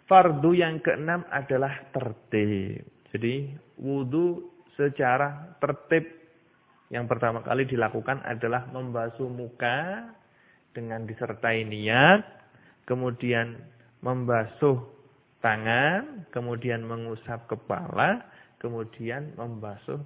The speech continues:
kedua kaki beserta mata kaki. Karena Allah Subhanahu wa taala dalam ayat yang mewajibkan kita untuk berwudu tadi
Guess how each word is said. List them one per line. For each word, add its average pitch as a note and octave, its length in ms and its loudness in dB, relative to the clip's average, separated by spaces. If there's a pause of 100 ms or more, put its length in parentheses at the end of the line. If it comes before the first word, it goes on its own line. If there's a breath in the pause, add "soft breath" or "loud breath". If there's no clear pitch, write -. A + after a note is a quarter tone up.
kedua G2+ 400 -6
kaki B2+ 560 -6
beserta A2 460 -6
mata G2 320 -12
kaki. - 480 -12 (840 soft breath)
Karena D#3 300 10
Allah F#3+ 160 10
Subhanahu D#3+ 480 2
wa E3+ 100 4
taala G#3+ 400 6 (460 loud breath)
dalam D#3 320 6 (160)
ayat F#3+ 400 8
yang D#3 340 2
mewajibkan C#3+ 880 0 (300)
kita B2 320 0
untuk A#2+ 240 -6
berwudu A#2+ 400 0
tadi A#2 400 -2